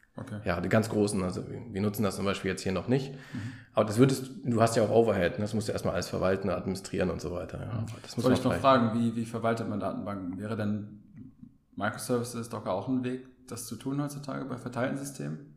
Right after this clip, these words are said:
Speaker 2: Ja, genau. Ga-, kla-, ganz klassisch hast du eigentlich, äh, eine Datenbank in einem Container, genau, der Container. Datenbanken sind, werden halt meistens auch übers, übers Web angefragt, Client-Server. Es gibt da eine, die will ich auch vielleicht nennen, ähm, die heißt S Q Lite.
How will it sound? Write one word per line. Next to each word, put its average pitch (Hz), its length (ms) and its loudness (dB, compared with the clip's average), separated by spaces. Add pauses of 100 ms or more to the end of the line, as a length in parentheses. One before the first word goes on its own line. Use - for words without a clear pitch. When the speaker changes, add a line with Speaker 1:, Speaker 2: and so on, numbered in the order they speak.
Speaker 2:
Ja, 151 160 8
genau. 120 300 8
Ga-, 117 100 4
kla-, - 340 0
ganz 127 180 6
klassisch 135 360 4
hast 135 180 0
du 120 80 6
eigentlich, 117 380 2
äh, 120 40 0
eine 110 420 2
Datenbank 113 640 4
in 107 100 0
einem 98 280 0
Container, 95 500 -2
genau, 95 320 -8 (200)
der - 60 -18
Container. 107 440 -10 (340)
Datenbanken 131 420 8
sind, 123 120 4
werden 113 180 8
halt 123 140 6
meistens 120 360 6
auch 110 220 6
übers, 110 340 2
übers 110 300 -2
Web 101 160 2
angefragt, 101 520 -4
Client-Server. 95 500 0
Es - 100 -2
gibt - 160 -2
da 110 100 6
eine, 147 220 8
die 127 100 4
will 110 80 4
ich 113 120 2
auch 131 80 6
vielleicht 131 260 0
nennen, 143 240 2 (580)
ähm, 113 180 4
die 104 120 2
heißt 101 300 2
S 147 120 8
Q 143 160 4
Lite. 110 580 6